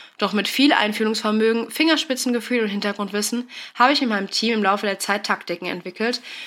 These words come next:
mit denen wir es schaffen, unsere Conversion-Raten zu steigern und den Umsatz anzukurbeln. Unser Erfolg basiert auf einem ganzheitlichen Ansatz im Lead-Management, der Technologie, Kreativität und Best Practices kombiniert,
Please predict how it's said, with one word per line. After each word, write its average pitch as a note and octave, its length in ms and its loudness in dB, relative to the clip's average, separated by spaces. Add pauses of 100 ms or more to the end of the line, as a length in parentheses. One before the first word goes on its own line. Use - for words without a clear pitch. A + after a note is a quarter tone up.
mit G#3 120 -2
denen B3 160 4
wir C4 80 2
es - 60 6
schaffen, G3 340 2
unsere G3+ 240 -4
Conversion-Raten G3 760 -2
zu C#4 100 -4
steigern F3 520 -2 (340)
und F#3 80 -6
den F3+ 140 -4
Umsatz G3 380 0
anzukurbeln. E3+ 760 -4 (760)
Unser G#3 180 2
Erfolg G3 440 2
basiert A3+ 300 4
auf G#3+ 100 -2
einem F#3 220 0
ganzheitlichen B3 560 0
Ansatz F#3 320 -2
im A#3 100 0
Lead-Management, F3+ 840 -2 (100)
der F3 80 -6
Technologie, G3+ 600 -2
Kreativität C#4 720 0
und G#3+ 120 -4
Best G#3+ 220 -2
Practices G3+ 460 -6
kombiniert, A3 580 -2